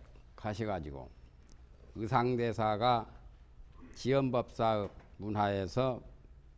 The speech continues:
수학을 했습니다. 공부를 해가지고 화엄경을 배우고 화엄경은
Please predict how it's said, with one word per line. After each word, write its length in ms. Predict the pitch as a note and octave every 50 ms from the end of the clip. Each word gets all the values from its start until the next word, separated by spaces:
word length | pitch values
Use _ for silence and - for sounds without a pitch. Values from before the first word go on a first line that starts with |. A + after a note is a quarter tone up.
| - - - - - - - -
수학을 500 | - - - C3+ C3 B2 A#2 G#2+ F#2 E2
했습니다. 520 | E2+ D#2+ - - - D2 C2 B1 - - - - - - - - - -
공부를 500 | - F2+ F#2 F#2 F2+ F#2+ F2 E2+ D#2+ D2+
해가지고 540 | D#2+ E2+ E2+ D#2+ D#2+ D2 E2 G2+ G#2+ G2 - - - - - - - - - - - - - - - - - - -
화엄경을 720 | - - A#2 B2+ C#3 C#3 C3+ C3 B2 B2 A2+ A2+ G#2 F#2+ -
배우고 560 | - G2 G2+ G2+ F#2+ F#2 F2+ G2+ G2+ F#2 D#2 - - - - - - - - - - - - -
화엄경은 760 | - - - B2 C3+ C#3 C#3+ C#3+ C3+ C3+ C3 A#2+ A2 G2+